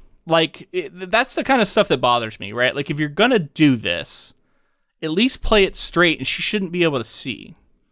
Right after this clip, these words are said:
Her eyes are gone. But you, you've taken it into this, such a supernatural zone where she's almost like, I, I wasn't even sure if this was really happening.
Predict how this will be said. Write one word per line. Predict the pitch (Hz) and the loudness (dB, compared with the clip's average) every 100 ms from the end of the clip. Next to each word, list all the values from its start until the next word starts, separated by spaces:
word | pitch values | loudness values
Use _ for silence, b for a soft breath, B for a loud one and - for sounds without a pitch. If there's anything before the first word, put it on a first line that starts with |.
| _ | _
Her | 139 | 0
eyes | 151 123 | 2 2
are | 117 | -2
gone. | 82 - - - _ _ - | -8 -10 -14 -20 _ _ -2
But | 175 | 0
you, | 170 185 | 2 2
you've | 180 175 | 2 0
taken | - 240 - 220 | 2 2 2 0
it | |
into | 170 170 | 0 -4
this, | 151 | -4
such | - 226 - | -2 -2 -2
a | |
supernatural | 190 - 196 180 131 131 143 - 120 | -4 -2 -2 0 2 2 0 -4 -8
zone | 110 123 123 120 110 | -4 0 0 0 -4
where | 104 | -6
she's | - 175 185 | -4 -4 0
almost | 185 185 170 - | 2 4 2 2
like, | 143 123 - - | 2 2 0 -4
I, | 156 | -4
I | - 208 | 0 0
wasn't | 269 214 214 | 0 2 2
even | 175 | 2
sure | 139 170 | 2 4
if | 147 | 4
this | 135 123 | 2 -4
was | 110 | -8
really | 110 107 | -10 -8
happening. | - - - - - | -10 -10 -14 -16 -18